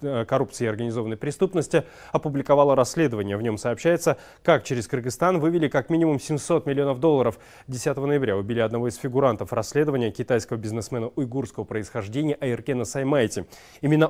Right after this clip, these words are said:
он рассказал журналистам, что в махинациях на таможне замешан Раимбек Матраимов и члены его семьи. Сам Матраимов заявил, что готов ответить на все вопросы. Также он подчеркнул, что информация, которая озвучена в расследовании,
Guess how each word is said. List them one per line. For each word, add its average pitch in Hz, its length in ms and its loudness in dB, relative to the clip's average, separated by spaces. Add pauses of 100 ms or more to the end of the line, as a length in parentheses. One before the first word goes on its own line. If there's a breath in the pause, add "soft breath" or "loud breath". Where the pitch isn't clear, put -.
он 139 180 6
рассказал 107 380 -4
журналистам, 120 560 -2
что - 160 -6
в 107 80 -6
махинациях 139 580 -2
на 143 80 -2
таможне 113 460 -2
замешан 120 440 -2
Раимбек 117 340 -4
Матраимов 151 540 2
и 131 120 -4
члены 131 300 -2
его 113 180 -2
семьи. 101 360 -6 (380 loud breath)
Сам 160 220 2
Матраимов 139 480 2
заявил, 131 280 0
что - 200 -2
готов 135 340 4
ответить 127 400 -4
на 117 140 -4
все - 160 -4
вопросы. 160 420 2
Также 123 320 0
он 117 80 -2
подчеркнул, 123 500 -2
что - 160 -2
информация, 123 600 -2
которая 110 380 -2
озвучена 107 360 -6
в 110 60 -6
расследовании, 175 640 4